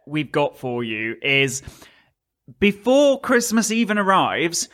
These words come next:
let's get our dogs used to actually, just because we're present in the house doesn't mean they have access to us. Now, why is this important? Well, because there are gonna be some events, there are gonna be some times, there are gonna be some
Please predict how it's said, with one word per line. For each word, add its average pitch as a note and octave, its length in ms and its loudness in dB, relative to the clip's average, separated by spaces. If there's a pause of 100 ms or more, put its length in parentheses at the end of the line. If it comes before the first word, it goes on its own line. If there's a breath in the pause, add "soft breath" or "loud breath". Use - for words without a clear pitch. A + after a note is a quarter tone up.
(140 loud breath)
let's F#3+ 240 2
get B3+ 220 0
our C#4 140 2
dogs A#3+ 380 0
used A3+ 380 -2
to D3+ 200 0
actually, F3+ 760 -2 (140)
just A#3 220 0
because B3+ 340 0
we're B3+ 200 2
present A3 440 -2
in G3 160 -2
the F#3+ 80 2
house F3 320 0
doesn't E3 300 0
mean D#3+ 200 -2
they D#3 80 2
have D3 180 4
access C3+ 500 -2
to B2 240 -4
us. A2+ 160 -4
Now, F#3+ 180 2
why G#3 340 2
is G#3 220 2
this F3+ 220 -2
important? C#3+ 600 -6
Well, G3 280 2 (640)
because G#3 380 0 (220 loud breath)
there G#3 140 4
are A3 60 2
gonna B3 140 0
be A#3+ 80 -2
some A#3 200 0
events, F3 480 0
there G#3+ 140 2
are G3+ 60 0
gonna G3+ 140 -2
be G3+ 80 -6
some F#3+ 200 -4
times, E3 540 -2
there G3 160 4
are F#3+ 60 0
gonna F#3+ 160 -4
be F3+ 100 -8
some E3+ 320 2